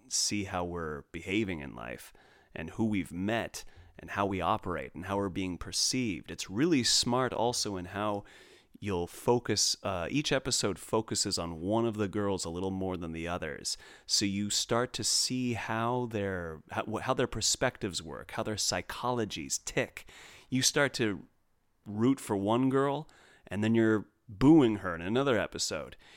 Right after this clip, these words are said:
You trust this other girl, and then three episodes later, you're suspecting her.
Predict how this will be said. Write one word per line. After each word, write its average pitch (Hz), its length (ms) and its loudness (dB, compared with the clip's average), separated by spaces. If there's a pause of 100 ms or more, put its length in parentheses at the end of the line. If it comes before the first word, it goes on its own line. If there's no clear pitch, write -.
(120)
You 107 120 -2
trust - 640 2
this 120 240 2
other 156 260 4
girl, 87 460 -4 (220)
and 92 160 -6
then 98 120 0
three 110 280 2
episodes 101 440 0
later, 107 300 0
you're 110 320 -2
suspecting - 1080 0
her. - 320 -10